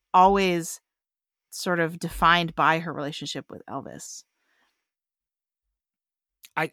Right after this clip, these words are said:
Speaker 2: I think that's exactly right. And that, I, I wouldn't even feel like I was building a stretch of a defense by saying that. Like, the point of the story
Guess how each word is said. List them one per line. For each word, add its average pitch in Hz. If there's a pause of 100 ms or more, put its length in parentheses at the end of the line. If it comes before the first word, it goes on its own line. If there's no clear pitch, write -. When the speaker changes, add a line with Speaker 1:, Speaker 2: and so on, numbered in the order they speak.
Speaker 2:
I 170
think 170
that's 143
exactly 110
right. 92
And 110
that, 127 (180)
I, 127 (500)
I 165
wouldn't 190
even 160
feel 139
like 127
I 110
was 101
building 113
a 104
stretch -
of 98
a 101
defense 92
by 90
saying 139
that. 76
Like, 110
the 123
point 139
of 139
the 123
story 110